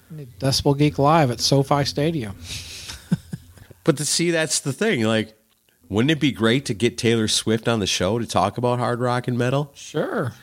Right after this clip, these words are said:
Speaker 2: We'd be megastars. <laughs>
Speaker 1: I did interview her guitar player back in the, uh, mid two thousands when I was running a local rock website.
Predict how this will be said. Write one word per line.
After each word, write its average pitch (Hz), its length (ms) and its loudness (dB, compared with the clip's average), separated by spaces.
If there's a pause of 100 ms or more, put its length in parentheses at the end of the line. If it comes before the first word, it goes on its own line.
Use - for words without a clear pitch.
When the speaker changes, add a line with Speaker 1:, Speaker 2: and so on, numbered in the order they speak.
(340)
Speaker 2:
We'd 254 240 0
be 262 140 2
megastars. 233 1120 0
<laughs> 233 1300 -2
Speaker 1:
I 147 100 -2
did 170 240 2
interview 175 460 2
her 165 180 2
guitar 151 400 2
player 139 320 2
back 139 280 0
in 139 120 2
the, 135 260 0
uh, 131 120 -2
mid 139 240 0
two 143 140 0
thousands 139 640 2
when 135 120 0
I 127 60 0
was 127 140 -2
running 143 260 0
a 127 40 0
local 131 280 0
rock 131 260 0
website. 131 580 -4